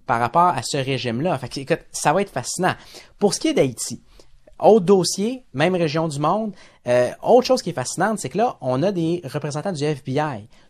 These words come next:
du département d'État américain, département de la justice américain, qui sont dépêchés sur place pour essayer d'aider les autorités haïtiennes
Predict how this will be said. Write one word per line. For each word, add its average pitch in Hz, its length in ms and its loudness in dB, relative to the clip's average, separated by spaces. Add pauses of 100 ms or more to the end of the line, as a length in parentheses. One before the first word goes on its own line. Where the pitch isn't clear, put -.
du 117 100 -12
département 190 500 0
d'État 156 220 -2
américain, 131 400 -4
département 160 420 -4
de 170 60 -6
la 147 160 0
justice - 540 -6
américain, 113 380 -10
qui - 340 -20
sont 151 160 0
dépêchés 202 760 0 (360)
sur - 360 0
place 185 360 -2
pour 135 140 -4
essayer 185 240 -4
d'aider 156 480 -2
les 156 240 -4
autorités 123 460 -6
haïtiennes 151 540 -4